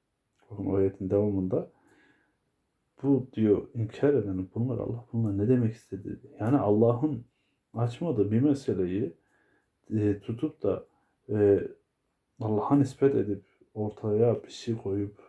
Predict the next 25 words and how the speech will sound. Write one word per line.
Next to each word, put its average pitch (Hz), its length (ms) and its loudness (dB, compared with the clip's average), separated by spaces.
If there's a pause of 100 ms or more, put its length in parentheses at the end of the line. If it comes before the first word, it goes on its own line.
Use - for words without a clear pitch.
(140)
dini 104 380 -2
tarif 104 400 -6
etmek, - 360 -14
bozmak 104 380 -6
ya 98 100 -6
da 95 120 -4
inkar 107 340 0
etmek 143 380 -4 (1160)
kesin 123 400 -4
bir - 40 0
şekilde 101 640 -2 (320)
bir 113 80 0
fitnedir. - 760 -6 (1080)
Ve 139 220 2 (500)
o, 139 380 2 (720)
bu 139 280 -2
beşer 143 320 6
sözü, 98 520 -2 (320)
"Ölçtü 113 420 -2
biçti, - 320 -8 (200)
kahrolası 104 560 -4
nasıl 110 260 -4
ölçtü 104 340 -10
biçti, 107 180 -18
sonra 104 340 -6